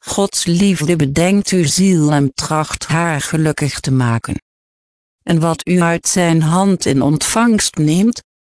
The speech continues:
is waarlijk heel wat waardevoller dan wat de wereld u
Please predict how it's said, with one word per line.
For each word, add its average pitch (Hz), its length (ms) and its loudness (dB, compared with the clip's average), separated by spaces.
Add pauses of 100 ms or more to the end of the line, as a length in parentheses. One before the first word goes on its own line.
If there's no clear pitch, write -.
(200)
is - 280 -2
waarlijk 156 680 0
heel 196 300 0
wat 156 220 -2
waardevoller 196 1040 0
dan 180 240 2
wat 165 220 0
de 143 120 0
wereld 180 680 0
u 180 160 2